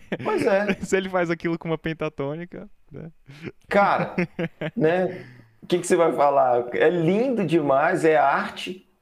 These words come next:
Speaker 1: né? Do mesmo jeito que um Malmsteen grava um Rising Force, é o B B King tocando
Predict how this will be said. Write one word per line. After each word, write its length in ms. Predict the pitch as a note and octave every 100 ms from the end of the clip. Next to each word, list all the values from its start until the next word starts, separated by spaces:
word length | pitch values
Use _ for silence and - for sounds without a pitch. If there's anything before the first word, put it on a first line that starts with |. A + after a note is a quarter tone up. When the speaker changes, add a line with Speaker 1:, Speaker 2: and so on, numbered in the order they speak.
| _ _ _ _
Speaker 1:
né? 260 | - C#3 E3
Do 140 | D3+
mesmo 400 | D#3+ F3+ - G#3
jeito 380 | D3+ D#3 F#3+ -
que 120 | -
um 180 | E3+ D#3
Malmsteen 540 | C3+ D3 E3 - C#3+ A#2+
grava 300 | B2+ C3+ C3+
um 120 | B2
Rising 300 | B2 B2+ A#2+
Force, 540 | - C3+ F#3+ A#3+ -
é 40 | F#3
o 60 |
B 100 | F3+
B 120 | G#3
King 240 | G#3 G#3 G#3
tocando 680 | G#3 G#3 G3+ G#3+ F#4 F#4